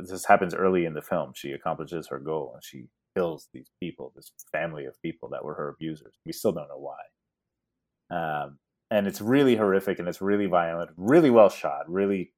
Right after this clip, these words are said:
intense. Um, and then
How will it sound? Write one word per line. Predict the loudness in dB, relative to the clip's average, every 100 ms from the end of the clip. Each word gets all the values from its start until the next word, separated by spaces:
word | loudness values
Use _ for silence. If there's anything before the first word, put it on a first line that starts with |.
| -14
intense. | -12 -10 -12 -16 -20 -20 -20 _ _ _ _ _ _ _ _ _
Um, | -4 -2 -2 -4 -10 -16 _ _ _ _ _ _
and | 0 2 6
then | 4 4 -4